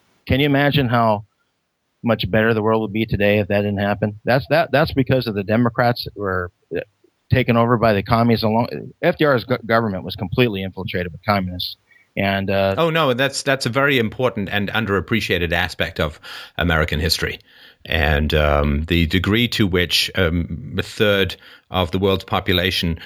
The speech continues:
Speaker 2: was dumped into a communist hellhole because of communist infiltration of the American government should never be under-anticipated.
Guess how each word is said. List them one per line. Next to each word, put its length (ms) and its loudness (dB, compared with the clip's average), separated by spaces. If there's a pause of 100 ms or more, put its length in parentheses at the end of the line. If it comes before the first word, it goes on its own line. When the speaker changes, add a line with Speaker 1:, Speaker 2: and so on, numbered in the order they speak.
(140)
Speaker 2:
was 180 0
dumped 320 -2
into 220 2
a 40 2
communist 480 0
hellhole 600 0
because 460 -2
of 180 0
communist 460 -2
infiltration 580 -2
of 80 -4
the 80 0
American 380 0
government 400 0 (320)
should 240 -2
never 360 2
be 300 -4 (220)
under-anticipated. 1120 -4